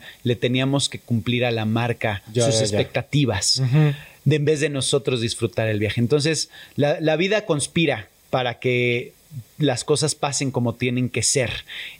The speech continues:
Speaker 1: Y, y en ese viaje nosotros eh, nos dio la fortuna de, de, de no tener un patrocinador, de no tener que, que estar, eh,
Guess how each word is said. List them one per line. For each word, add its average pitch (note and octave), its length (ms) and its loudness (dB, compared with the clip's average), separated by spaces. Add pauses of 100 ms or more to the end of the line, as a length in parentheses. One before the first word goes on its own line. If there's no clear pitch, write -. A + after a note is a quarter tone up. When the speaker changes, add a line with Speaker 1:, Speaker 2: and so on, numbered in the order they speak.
Speaker 1:
Y, C#3 400 2
y C3+ 100 4
en C#3 120 2
ese D#3+ 220 0
viaje D#3 320 0
nosotros C#3 600 0 (400)
eh, B2 240 0
nos C3+ 220 2
dio D3 160 2
la D#3+ 120 0
fortuna C#3 540 2
de, A#2 260 0
de, A2 300 2
de A2 160 0
no F#3 200 4
tener E3+ 280 0
un D3+ 100 0
patrocinador, A2+ 800 2
de A#2 180 0
no D3 240 2
tener D#3+ 340 -2
que, C3+ 260 -2
que - 80 -4
estar, B2 320 0
eh, A2 520 2